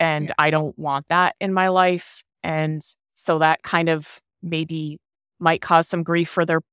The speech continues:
Speaker 1: present feeling with
Speaker 2: Yeah.
Speaker 1: their family.
Speaker 2: Yeah. Or
Speaker 1: Right.
Speaker 2: you, you had family members or other things who may have had substance abuse or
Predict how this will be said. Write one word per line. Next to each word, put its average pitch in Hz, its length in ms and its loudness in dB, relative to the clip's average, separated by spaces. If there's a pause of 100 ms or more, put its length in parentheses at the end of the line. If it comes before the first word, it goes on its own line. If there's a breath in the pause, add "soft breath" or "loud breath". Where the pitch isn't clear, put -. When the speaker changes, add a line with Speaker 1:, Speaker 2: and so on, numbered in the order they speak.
Speaker 1:
present 220 480 4
feeling 160 320 0
with 143 120 -6
Speaker 2:
Yeah. 147 60 -2
Speaker 1:
their 135 80 -4
family. 107 540 -8 (300)
Speaker 2:
Yeah. 294 160 -16 (200)
Or - 80 -6
Speaker 1:
Right. 175 200 -4
Speaker 2:
you, 170 300 -8
you 180 160 -14
had 165 380 -8 (640)
family 190 300 -4
members 180 640 -8
or 151 120 -12
other 165 220 -10
things 156 400 -14
who 135 640 -16 (220)
may 143 300 -16
have 147 260 -10
had 135 340 -10 (320)
substance 220 540 -10
abuse 180 760 -14
or 110 460 -16